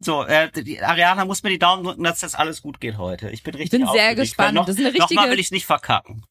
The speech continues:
Speaker 2: Es ist eine richtige Cliffhanger-Folge. Wir werden eigentlich erst in der nächsten Folge erfahren, ob du's geschafft hast.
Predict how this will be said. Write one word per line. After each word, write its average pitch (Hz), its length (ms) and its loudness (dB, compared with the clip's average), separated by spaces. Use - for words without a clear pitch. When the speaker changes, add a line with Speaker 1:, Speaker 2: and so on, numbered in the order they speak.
Speaker 2:
Es 208 140 0
ist 320 180 -2
eine 330 100 0
richtige 339 320 2
Cliffhanger-Folge. 196 840 0
Wir 175 60 0
werden 220 200 2
eigentlich 247 280 0
erst - 180 -2
in 220 60 -4
der 214 100 0
nächsten 226 300 -2
Folge 220 260 0
erfahren, 202 380 0
ob 165 120 -4
du's 208 180 -4
geschafft 240 440 -4
hast. 165 420 -4